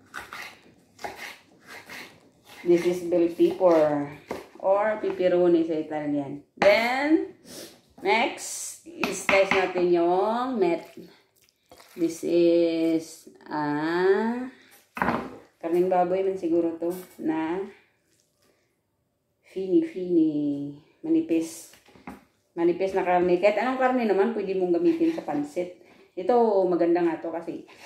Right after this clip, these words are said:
madali lang maluto. Anong tawag nito sa Italian? Stracchiti. Di ba? Kung gusto mo ng madali lang, ito yung gamitin mo. Di ba?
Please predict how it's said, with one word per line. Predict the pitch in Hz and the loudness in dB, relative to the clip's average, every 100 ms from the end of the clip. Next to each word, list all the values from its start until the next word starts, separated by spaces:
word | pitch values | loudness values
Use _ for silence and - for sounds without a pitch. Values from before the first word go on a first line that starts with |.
| - _ | -20 _
madali | 160 160 156 | 0 2 2
lang | 160 | 0
maluto. | 156 147 147 - 139 - - - - - _ _ _ - _ _ _ _ - - | 0 -2 -6 -10 -16 -16 -18 -20 -20 -20 _ _ _ -20 _ _ _ _ -12 -2
Anong | 180 190 190 190 190 | 6 6 6 2 0
tawag | 185 180 175 | 0 2 2
nito | 180 170 175 | 0 -2 -2
sa | 170 | -2
Italian? | 165 165 175 196 - - | -2 -2 -2 -4 -10 -20
Stracchiti. | - - - - 180 175 - 185 190 185 151 147 - - - _ | -20 -20 -10 0 0 0 -8 -8 -8 -8 -10 -10 -10 -20 -20 _
Di | 170 | -6
ba? | 160 156 156 - _ _ _ _ _ _ _ _ _ _ _ _ - - _ _ _ _ | -4 -4 -8 -16 _ _ _ _ _ _ _ _ _ _ _ _ -20 -20 _ _ _ _
Kung | 339 180 | 2 2
gusto | - 226 | 4 2
mo | 226 | 2
ng | 226 220 220 220 220 | 2 2 0 -2 -2
madali | 202 220 262 262 | 0 2 0 0
lang, | 160 160 170 180 - - _ _ _ _ - - _ _ _ - | 2 2 -2 -4 -14 -20 _ _ _ _ -20 -20 _ _ _ -10
ito | - - | -6 0
yung | 262 254 | 2 2
gamitin | 247 240 233 233 220 | 2 0 -4 -4 -2
mo. | 190 180 180 - _ _ _ - | 0 0 -2 -12 _ _ _ -2
Di | |
ba? | 170 165 | 2 2